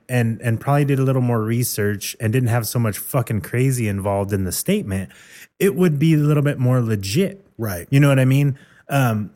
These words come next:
Speaker 1: but what I did, I ran across the website, and this is, like, not, I don't even know what the fuck the word, it's, it's a WordPress site,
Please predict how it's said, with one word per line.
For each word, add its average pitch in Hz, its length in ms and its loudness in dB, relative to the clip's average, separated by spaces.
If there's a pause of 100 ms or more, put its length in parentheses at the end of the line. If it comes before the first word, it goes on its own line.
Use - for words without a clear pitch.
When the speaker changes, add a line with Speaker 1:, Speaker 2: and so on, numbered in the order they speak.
(120)
Speaker 1:
but 147 160 0
what 160 160 2
I 208 120 2
did, 156 200 2
I 131 220 -2
ran 190 200 2
across 151 360 0
the 123 100 -2
website, 113 560 -2
and 113 100 -2
this 147 160 0
is, 156 140 -4
like, 131 240 -4
not, 120 460 -4 (360)
I 127 80 -6
don't 170 120 0
even 127 180 2
know 123 120 2
what 127 120 0
the 113 80 -10
fuck - 360 -6
the 104 80 -8
word, 117 260 -4 (220)
it's, 107 240 -10
it's 113 280 -8
a 110 40 -4
WordPress 117 580 -2
site, 92 420 -6